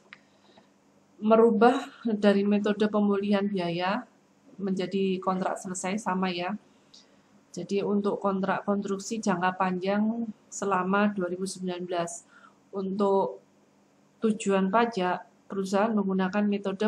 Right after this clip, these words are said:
pemulihan biaya dan akan melanjutkan pendekatan ini di masa mendatang. Jadi di sini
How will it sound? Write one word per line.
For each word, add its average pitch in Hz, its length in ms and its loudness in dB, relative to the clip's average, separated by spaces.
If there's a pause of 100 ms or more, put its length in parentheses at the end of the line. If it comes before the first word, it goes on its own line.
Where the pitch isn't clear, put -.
pemulihan 190 560 -4
biaya 180 640 -6 (800)
dan 233 320 6
akan 226 400 -2
melanjutkan 208 480 2
pendekatan 190 720 -2
ini 202 480 2
di 185 160 -4
masa 180 400 -4
mendatang. 165 720 -4 (720)
Jadi 190 280 -4
di 185 80 0
sini 185 360 -2